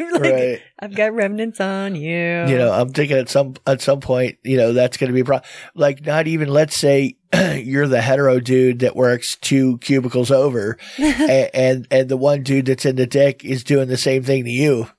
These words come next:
Speaker 2: You know what I mean?
Speaker 1: Yeah.
Speaker 2: You go in, there's a deep fake of you.
Speaker 1: That's right.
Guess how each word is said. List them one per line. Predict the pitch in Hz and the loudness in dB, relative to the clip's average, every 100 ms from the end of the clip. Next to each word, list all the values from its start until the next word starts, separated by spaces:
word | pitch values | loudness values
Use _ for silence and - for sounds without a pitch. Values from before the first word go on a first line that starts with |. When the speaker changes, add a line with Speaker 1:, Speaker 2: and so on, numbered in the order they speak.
| - | -2
Speaker 2:
You | 135 | 2
know | 131 | 2
what | 131 | 2
I | |
mean? | 127 131 139 143 | 0 0 0 -2
Speaker 1:
Yeah. | 185 226 302 226 208 | -2 0 2 0 0
Speaker 2:
You | 135 | 0
go | 127 131 | 2 2
in, | 127 | 2
there's | 127 131 120 | 2 0 0
a | |
deep | 113 131 131 | -2 0 0
fake | 139 135 127 | 0 -2 -2
of | 120 | -2
you. | 127 151 139 127 127 | 2 2 2 -2 -4
Speaker 1:
That's | 240 262 | -6 -4
right. | 427 415 269 - | -2 0 0 -2